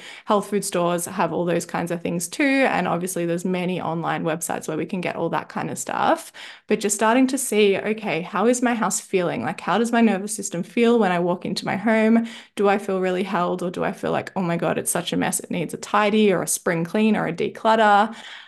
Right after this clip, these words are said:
Um, and that's actually leads us perfectly into today's action step, which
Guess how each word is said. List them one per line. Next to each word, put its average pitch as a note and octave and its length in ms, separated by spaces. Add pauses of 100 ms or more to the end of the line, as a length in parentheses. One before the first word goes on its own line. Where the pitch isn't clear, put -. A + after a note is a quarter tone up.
Um, F#3+ 200
and G3 140
that's - 440
actually F3+ 360
leads E3+ 200
us - 160
perfectly E3+ 600
into F3 320
today's E3 460
action A#3+ 300
step, F4 420 (240)
which G3 280